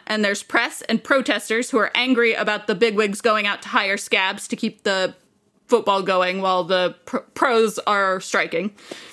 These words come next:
And so we've got the, this bus full of our ragtag amateur players, and it gets egged and yelled at, and there's, like, some yelling back and forth with the picketers and the guys as they're going into the, uh,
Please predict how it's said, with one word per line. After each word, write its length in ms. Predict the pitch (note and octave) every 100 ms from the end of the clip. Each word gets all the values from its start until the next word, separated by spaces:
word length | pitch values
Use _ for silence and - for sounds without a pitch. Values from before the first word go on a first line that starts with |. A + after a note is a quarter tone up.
| - - - -
And 100 | A3+
so 80 | B3
we've 120 | A#3
got 160 | A#3+ A3+
the, 160 | G#3 -
this 220 | B3+ A#3
bus 380 | G#3 C4+ F4+ -
full 180 | D#4 C4+
of 120 | A#3+
our 160 | A3+
ragtag 600 | G#3+ A#3 C4 B3 D4 B3 A3+
amateur 440 | B3 B3 A3+ B3
players, 600 | A#3 G#3 F#3 F3+ - - _ _ _ _ _ _
and 140 | A3 G#3
it 60 |
gets 200 | G#3 G3 -
egged 380 | D#4+ D#4+ C#4 A#3
and 180 | A3 A3+
yelled 280 | C#4+ D4+ C#4
at, 260 | C4+ C4
and 180 | A3+ A3
there's, 200 | G#3 G3+
like, 160 | G3 G3
some 180 | A3
yelling 260 | A#3 C4+ B3+
back 200 | A#3 A#3
and 100 | A3
forth 260 | C4+ B3+ B3
with 120 | A3
the 60 |
picketers 500 | G3 C4+ C4 B3 B3
and 100 | A#3
the 60 | G3+
guys 240 | A3 A3
as 80 | A3
they're 100 | G#3+
going 260 | G#3 A3 G#3+
into 240 | G#3+ -
the, 320 | G3 G#3 G3+
uh, 260 | G3+ F3+ F3